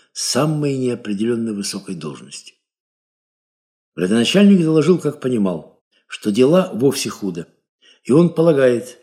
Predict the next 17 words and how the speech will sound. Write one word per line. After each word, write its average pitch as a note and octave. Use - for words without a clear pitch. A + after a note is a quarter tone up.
что -
к -
ночи E3
вся -
столица D#3
будет C#3
в D#2+
руках G#2+
бунтовщиков. G2+
А F#2+
казаки? G#2
Да E2+
не A#2
выводим, B2
ненадежны. F2
Великий F2+
князь -